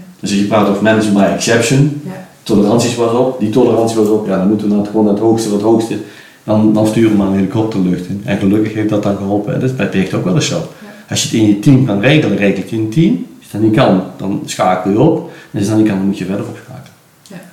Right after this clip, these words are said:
Speaker 2: En het is geen, dat is wel mooi, hè? Want het is geen vies woord wat heel veel mensen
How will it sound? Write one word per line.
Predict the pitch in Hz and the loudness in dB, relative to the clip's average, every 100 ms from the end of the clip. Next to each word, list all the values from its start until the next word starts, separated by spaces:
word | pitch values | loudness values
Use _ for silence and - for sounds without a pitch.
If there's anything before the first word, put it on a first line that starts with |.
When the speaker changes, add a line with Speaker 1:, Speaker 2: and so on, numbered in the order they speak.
| _ _ _ _ _ | _ _ _ _ _
Speaker 2:
En | 175 | -10
het | 185 | -6
is | 151 | -6
geen, | 190 185 180 | -4 -4 -4
dat | 170 | -6
is | - 185 | -6 -4
wel | 185 | -2
mooi, | 185 180 | -2 -2
hè? | 175 226 | -2 -2
Want | 165 165 175 | -2 -6 -6
het | 185 180 | -8 -4
is | 190 - | -4 -2
geen | 196 196 175 | -2 -2 -4
vies | 196 180 | -6 -6
woord | 170 175 156 | -4 -2 -2
wat | 151 151 | -4 -4
heel | 156 | -4
veel | 156 156 | -2 -4
mensen | 156 - | -4 -6